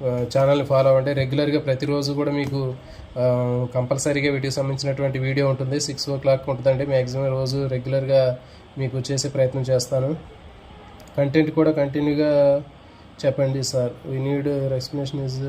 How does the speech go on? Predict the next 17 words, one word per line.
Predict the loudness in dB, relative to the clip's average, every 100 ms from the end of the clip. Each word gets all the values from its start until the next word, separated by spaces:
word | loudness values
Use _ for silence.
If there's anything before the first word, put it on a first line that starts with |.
| -4 -6 -8 -8 -6 -4
ఓకే | -2 0 0
అండి, | 0 0
తప్పకుండా. | -2 -2 -2 0 2
నెక్స్ట్ | 2 -2 -2 -2 -2 -6 -16 -18 -12
ఇప్పుడు | -4 0
మళ్ళీ | 0 0 -2
సిక్స్ | -4 -10 -2
థర్టీకి | -2 0 -2 -2
కంటిన్యూ, | -2 -4 0 2 2 2 -2 -4
సిక్స్ | -8 -8 -4
థర్టీ | 0
ఒక | 0 2
హాఫ్ | 4 4 2
అన్ |
అవర్లో | 0 0 2
మళ్ళీ | 2 2 0
సెవెన్కి | 2 2 2 2 0